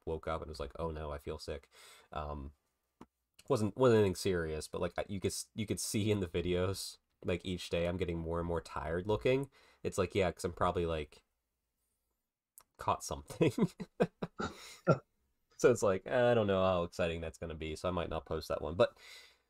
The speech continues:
for everyone here, uh, flew out to Kansas City, Missouri for the U S Open, uh, this past, past week. And the first thing I have to say, 'cause we've been all over the place, I mean, I,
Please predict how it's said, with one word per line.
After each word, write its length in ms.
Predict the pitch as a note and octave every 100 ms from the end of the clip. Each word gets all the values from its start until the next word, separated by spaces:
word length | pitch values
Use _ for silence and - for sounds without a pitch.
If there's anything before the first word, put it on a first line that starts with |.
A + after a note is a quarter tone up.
| -
for 80 | D#3
everyone 180 | C#3
here, 340 | G#2 F2+ D#2+ - _ _ _ _ _ -
uh, 340 | D2+ D2 - -
flew 180 | C3+
out 100 | C3+
to 40 | -
Kansas 240 | B2 F#2
City, 160 | - G2
Missouri 300 | F#2+ F2+ F2+
for 120 | F2 E2+
the 80 |
U 160 | E2+ E2+
S 120 | E2
Open, 420 | E2 D#2 D#2+ D#2 D2+ _ _ _ _ _ _ - - - _ _ _ _ - _ _ _
uh, 480 | - D#2 D2+ D2 D2 C#2+ _ _ _ _ _ _ _ - _ -
this 160 | F#2+ -
past, 440 | F2+ D#2+ - - _ -
past 300 | F2 - -
week. 260 | D2+ - _ - _ _ _
And 520 | F2+ F2 F2 E2+ E2+ - _ _ _ -
the 60 |
first 240 | - D#3+ -
thing 120 | A#2
I 40 |
have 100 | G#2
to 80 | F#2+
say, 420 | - F2+ E2 D2+ - _ _ _ _ _ _ _ _ _ _ _ -
'cause 240 | G2+ F#2+
we've 180 | C3+ A2+
been 340 | A2 F#2+ F#2 -
all 160 | F#2 F2
over 140 | E2
the 100 | E2+
place, 340 | - D#2 D2 -
I 40 |
mean, 200 | E2 D#2
I, 120 | -